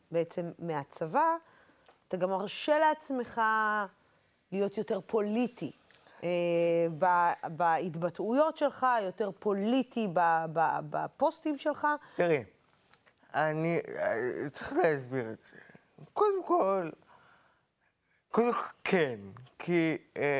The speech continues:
Speaker 2: אה, בואו לא נכבס את הכביסה המלוכלכת, אלא נדבר ישר, אה, אנחנו מכירים אחד את השני.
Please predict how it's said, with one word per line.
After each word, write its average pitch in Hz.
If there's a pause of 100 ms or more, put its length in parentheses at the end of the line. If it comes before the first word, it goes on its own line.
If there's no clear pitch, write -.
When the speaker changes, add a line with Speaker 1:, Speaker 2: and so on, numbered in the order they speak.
(120)
Speaker 2:
אה, 131 (400)
בואו 175
לא 170 (220)
נכבס 147
את -
הכביסה 147
המלוכלכת, 127
אלא 139
נדבר 135 (380)
ישר, 131 (140)
אה, 131 (360)
אנחנו 123 (440)
מכירים 123
אחד 120
את 123
השני. 196